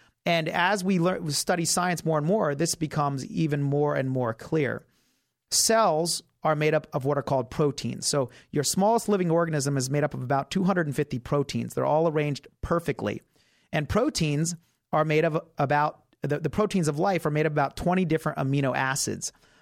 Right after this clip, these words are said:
Now, there's a guy named Doug Axe who took the time to calculate the chances of a protein forming, uh, by itself, by accident, without an intelligent being, an, an intelligent creator, without God.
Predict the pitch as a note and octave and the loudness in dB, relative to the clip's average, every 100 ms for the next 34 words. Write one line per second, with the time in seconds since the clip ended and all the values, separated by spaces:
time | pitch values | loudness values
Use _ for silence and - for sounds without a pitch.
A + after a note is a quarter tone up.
0 | _ D#3 D#3+ D3+ - G#3 F#3+ E3+ E3+ F3 | _ 0 2 0 -2 0 0 2 2 2
1 | D3+ B2+ D#3 D#3 D3 C#3+ C3+ - C#3 F3 | 0 2 2 4 4 2 0 -2 0 -2
2 | E3 D3+ D#3+ D3 C3 A#2+ - D3 - C3+ | -2 -2 0 0 0 -2 0 -2 0 0
3 | B2+ C3 - - _ _ - C3+ C#3+ - | 0 -2 -8 -20 _ _ -4 -2 0 0
4 | F#3 G3+ - C#3+ C3 - D#3 D3+ - D#3+ | 2 0 0 0 0 -4 0 0 0 -2
5 | C#3 - - F3+ G#3 - D3 C#3 - E3+ | -2 -2 0 2 0 -2 -2 -2 -6 -2
6 | E3+ E3+ C#3 C#3 - - _ _ _ D3 | 0 0 -2 -4 -8 -16 _ _ _ -2
7 | C3+ C3 - - C#3 D#3 E3 - - E3 | 0 -2 -6 -6 0 0 0 -2 0 0
8 | A#2 - - D3 C#3 D3 C#3+ - A2 G2+ | -2 -6 -8 -4 0 0 -2 -2 -4 -6
9 | _ _ _ _ _ _ _ _ _ - | _ _ _ _ _ _ _ _ _ -2
10 | C#3+ C#3+ D3+ E3 - D#3 C#3+ C3 D3+ D3 | -2 2 2 2 -2 -2 -2 0 0 0
11 | C#3+ C#3+ - A#2+ D3 C3+ C3 B2+ D3 C#3 | 0 -4 -6 -2 0 0 0 -2 -2 -2
12 | A#2+ D3 C#3+ C3 - C3 C3 B2+ A#2 A#2+ | 0 -2 0 -4 -4 -2 0 0 0 0
13 | B2+ A2+ B2+ A#2+ G#2 - | -2 -2 0 0 0 -4